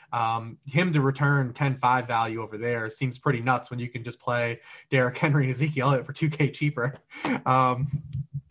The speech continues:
I mean, yeah, it's tough. I think it's a tough spot for McCaffrey to really pay off. Like, in a season-long league, you're definitely not scared of the matchup or running away, but I think his ceiling is probably, like, in the area of, like, twenty to twenty-five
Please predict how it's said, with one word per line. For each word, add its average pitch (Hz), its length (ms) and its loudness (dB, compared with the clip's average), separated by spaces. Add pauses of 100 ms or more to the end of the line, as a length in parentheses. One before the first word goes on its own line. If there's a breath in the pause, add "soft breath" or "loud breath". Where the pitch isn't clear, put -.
(200)
I 160 140 8
mean, 147 160 6
yeah, 139 180 6
it's 147 140 -2
tough. 156 260 8
I 151 60 6
think 208 120 4
it's 196 80 2
a 175 60 0
tough 160 200 4
spot 143 280 4
for 139 80 -4
McCaffrey 131 420 0
to 120 60 -4
really 127 280 0
pay 123 180 -2
off. 117 360 2 (300 soft breath)
Like, 143 120 4
in 143 40 6
a 147 60 6
season-long 180 480 4
league, 175 220 2
you're 139 100 2
definitely 147 300 2
not 135 120 -2
scared 123 300 0
of 120 60 -2
the 120 60 -4
matchup 127 440 -2
or 117 60 -2
running 127 260 0
away, 120 260 0
but 139 120 0
I 120 40 0
think 156 200 -4
his 175 180 -4
ceiling 151 300 2
is 127 100 -4
probably, 127 560 0
like, 120 240 -4
in 123 80 -4
the 123 80 -2
area 120 260 -2
of, 117 80 -6
like, 110 140 -8
twenty 123 280 -6
to 113 80 -8
twenty-five 123 680 -2